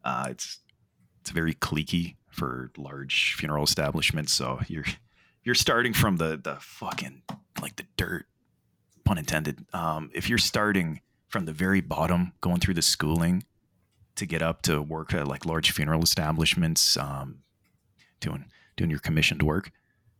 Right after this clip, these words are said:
it, it's a slog, man. They, this industry is very, how do I put this? They love putting interns into, like, meat grinders. So if you're starting new,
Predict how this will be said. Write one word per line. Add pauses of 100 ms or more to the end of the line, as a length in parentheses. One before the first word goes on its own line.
(120)
it,
it's
a
slog,
man. (220)
They, (200)
this
industry
is (200)
very, (1800)
how
do
I
put
this? (160)
They
love
putting (180)
interns
into,
like, (140)
meat
grinders. (760)
So
if
you're
starting
new,